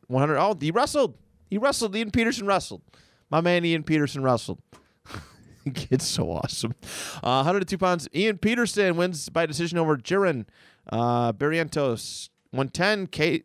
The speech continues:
Caden Barrientos of Lewiston Porter wins by decision over Jaden Crumpler. One eighteen, Jashad Bumpers of Niagara Falls wins by fall over Michael Gianni.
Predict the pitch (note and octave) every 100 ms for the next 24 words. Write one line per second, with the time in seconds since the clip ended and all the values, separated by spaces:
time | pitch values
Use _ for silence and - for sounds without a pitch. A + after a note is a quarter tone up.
0 | _ - A#3 B3 E3 D#3 C3+ A#2 - A2
1 | A2 G#2+ A#2 - G2 C#3+ C#3+ B2 B2 A2+
2 | C3+ C#3 B2+ A2 A2 G2+ A#2+ - F#3 G3+
3 | F3+ A#2+ - - - - _ B2 D3+ D#3
4 | F3 G3 D3+ - E3 F3 D3+ F3 F#3+ E3
5 | E3 D#3+ D3+ E3+ F#3+ A3 F#3+ D3+ C3 A#2+
6 | A#2 C3+ C#3 A#2 A#2 A#2+ A2+ G#2+ A2+ B2+
7 | E3 G#3